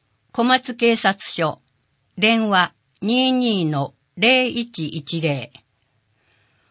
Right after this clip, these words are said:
小松市防犯協会。電話、二二の九二一零。小松市消費生活センタ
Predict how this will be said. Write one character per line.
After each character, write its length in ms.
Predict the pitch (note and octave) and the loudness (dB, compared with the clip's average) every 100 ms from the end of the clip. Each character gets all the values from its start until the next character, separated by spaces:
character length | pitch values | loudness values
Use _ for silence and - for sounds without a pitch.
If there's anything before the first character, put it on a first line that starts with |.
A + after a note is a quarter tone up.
| _ _ _ | _ _ _
小 120 | A3+ | 0
松 300 | B3 B3+ A#3 | 2 0 -4
市 240 | A#3 F3 | -6 -6
防 220 | D#3+ G#3+ B3 | -2 0 2
犯 280 | B3 A#3+ | 2 0
協 240 | A#3 G#3+ F3+ | -2 -2 -2
会。 340 | - C3+ B2 - _ _ _ _ _ _ _ F3 | -2 -4 -6 -12 _ _ _ _ _ _ _ -4
電 340 | G3 G#3+ G#3 | 0 0 0
話、 220 | F#3 F3 _ _ _ _ - | 0 -2 _ _ _ _ -6
二 320 | G3+ B3 C4 | 0 0 0
二 280 | B3+ B3 G3 | 0 0 0
の 320 | D#3 C3+ C3 _ - | 0 -2 -6 _ -12
九 300 | - B3+ C4 | -4 -2 0
二 320 | B3+ A#3+ F#3+ | 0 0 0
一 420 | D#3+ D#3+ C#3 F3+ F3 | -2 -6 -8 -6 -2
零。 300 | D#3 A#2 - _ _ _ _ _ _ _ _ _ _ _ _ _ _ _ _ _ | -2 -4 -10 _ _ _ _ _ _ _ _ _ _ _ _ _ _ _ _ _
小 120 | G#3+ | -2
松 320 | A#3+ B3 B3 | 0 0 -4
市 380 | A#3+ E3+ D#3 - | -6 -8 -8 -10
消 260 | - A#3+ B3 | -6 0 0
費 160 | C4 A#3+ | 0 -2
生 240 | B3 B3 | 0 0
活 260 | A#3+ A#3 - | 0 -2 -2
セ 200 | A3+ G3 | -2 -2
ン 80 | |
タ 460 | E3+ C#3+ B2+ A#2 - | -2 -2 -2 -2 -8